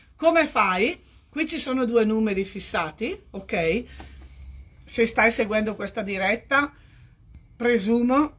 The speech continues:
oppure se non lo sai, vai a vederci sul nostro canale YouTube, eh, Gabriele Abbigliamento Donna e ti iscrivi, oppure qui sulla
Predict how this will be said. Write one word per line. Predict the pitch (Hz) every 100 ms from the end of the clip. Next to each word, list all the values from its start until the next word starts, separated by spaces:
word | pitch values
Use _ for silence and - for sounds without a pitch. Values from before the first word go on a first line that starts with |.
| - _ - - - -
oppure | 208 196 214 202 156 -
se | - 202
non | 185 190
lo |
sai, | 240 269 185 247
vai | 262 202
a |
vederci | 185 180 190 196
sul | 185 190
nostro | 185 180 190
canale | 185 180 175 180
YouTube, | 180 165 - 196 190 156 175 160
eh, |
Gabriele | 175 175 185
Abbigliamento | 196 175 180 175 175 175
Donna | 175 175
e | 160
ti | 240
iscrivi, | 233 - 226 240
oppure | 359 - 208 214 -
qui | 220 233 202
sulla | - 208 202 190 151